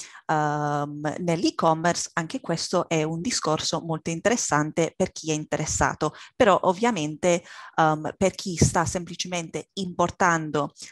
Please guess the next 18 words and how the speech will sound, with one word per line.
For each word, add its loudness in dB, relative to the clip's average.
dal 4
fa-, -2
fornitore, -2
eh, -4
in -10
Cina -2
o 0
in -8
Messico 0
o -4
negli -6
Stati -2
Uniti -8
verso 4
un -4
magazzino -2
in 0
Italia, 2